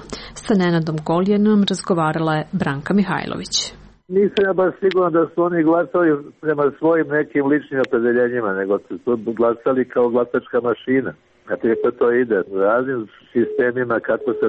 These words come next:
Speaker 2: nešto izlobira. Ja nisam lobirao, ja nisam nikoga prisiljavao, ja čvrsto stojim na svojem, preuzeo sam potpunu odgovornost, iza toga stojim, napravio sam verovatno, ovaj, preuranjeni potez,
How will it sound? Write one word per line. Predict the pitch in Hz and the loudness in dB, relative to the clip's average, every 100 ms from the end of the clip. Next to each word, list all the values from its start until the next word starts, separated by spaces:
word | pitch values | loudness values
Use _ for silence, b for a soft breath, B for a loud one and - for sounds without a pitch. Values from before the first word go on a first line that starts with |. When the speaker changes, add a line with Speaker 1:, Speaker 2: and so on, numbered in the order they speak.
| 107 | 0
Speaker 2:
nešto | 110 - | -2 0
izlobira. | 107 98 101 92 87 | -2 2 0 0 0
Ja | 113 160 | 2 0
nisam | 147 135 - 107 | 0 -2 -2 -2
lobirao, | 90 87 123 135 127 110 | 0 2 2 2 2 2
ja | 110 | 2
nisam | 107 113 - 104 | 0 -4 -4 -4
nikoga | 107 104 98 92 90 | -4 -4 -2 -2 -2
prisiljavao, | 110 90 - 95 104 120 120 104 | -6 -6 -4 0 2 2 2 2
ja | 107 104 - | 0 -2 -6
čvrsto | - 113 113 92 | -4 -4 -4 -8
stojim | - 107 101 | -2 0 0
na | 95 92 | -4 -6
svojem, | - 113 120 110 - b _ - | 0 2 2 0 -6 b _ -2
preuzeo | 123 123 110 107 - | 0 0 0 -2 -2
sam | 104 | -6
potpunu | 95 110 - 117 104 | 0 -2 -2 -2 0
odgovornost, | 98 98 98 113 131 131 117 - _ _ B B B - | 0 0 2 2 0 -2 -4 -6 _ _ B B B -2
iza | 113 110 | 0 2
toga | 101 120 113 95 92 - _ _ _ _ | 0 0 2 0 -2 -12 _ _ _ _
stojim, | 107 113 131 113 - B B B B B | 0 2 2 0 -10 B B B B B
napravio | 107 107 127 120 113 - | -2 0 0 2 0 0
sam | 98 | 0
verovatno, | 101 101 104 107 107 101 | 2 2 2 0 0 0
ovaj, | 95 95 95 95 92 | 2 4 4 2 2
preuranjeni | 90 101 107 110 107 101 95 | -2 0 2 2 0 -4 -6
potez, | - 117 120 147 | -2 -2 0 0